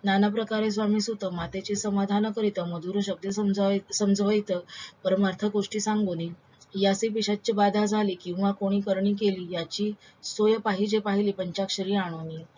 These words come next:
त्या समय प्रख्यात थोर यशवंतराव भोसेकर, जयासी देव मामलेदार सर्व लोक बोलते. ऐसा विचार करुणी पोटी दर्शन आल्या उठा उठी सांगितल्या सुताच्या गोष्टी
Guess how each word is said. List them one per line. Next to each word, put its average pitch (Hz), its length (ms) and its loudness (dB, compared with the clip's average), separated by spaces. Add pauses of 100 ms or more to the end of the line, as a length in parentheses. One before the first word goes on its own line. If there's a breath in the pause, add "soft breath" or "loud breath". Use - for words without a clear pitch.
(380 loud breath)
त्या 202 160 2
समय 220 320 0
प्रख्यात 208 420 -2
थोर 214 480 2
यशवंतराव 208 680 -2
भोसेकर, 196 640 -4
जयासी 180 460 -4
देव 190 260 -6
मामलेदार 196 580 0
सर्व 175 340 -6
लोक 202 240 -2
बोलते. 165 560 -4 (540 loud breath)
ऐसा 220 240 0
विचार 214 400 0
करुणी 208 380 2
पोटी 208 340 -4
दर्शन 170 400 -2
आल्या 196 420 -2
उठा 202 260 -4
उठी 196 420 -4 (440 loud breath)
सांगितल्या 196 540 -2
सुताच्या 208 440 -2
गोष्टी 208 420 0